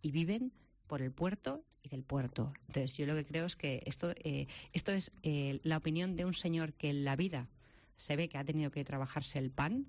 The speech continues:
o que ha levantado una persiana sobre algo de lo que no tiene ni idea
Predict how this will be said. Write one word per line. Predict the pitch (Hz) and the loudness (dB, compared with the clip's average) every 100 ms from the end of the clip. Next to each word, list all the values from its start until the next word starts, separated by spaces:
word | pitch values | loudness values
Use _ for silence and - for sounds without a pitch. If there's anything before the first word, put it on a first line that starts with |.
| - - | -8 -12
o | - 143 | -8 -4
que | 131 135 | 0 2
ha | 135 | 2
levantado | 147 143 135 131 | 2 0 0 2
una | 135 127 | 2 2
persiana | 127 - 143 160 240 - - - - | 0 0 0 0 -2 -8 -20 -20 -6
sobre | - 165 156 | 0 2 2
algo | 170 143 | 0 0
de | 135 | 0
lo | 131 | 2
que | |
no | 156 165 | 2 2
tiene | 151 143 147 | 2 0 0
ni | 139 139 131 | 0 2 4
idea | 143 196 | 2 0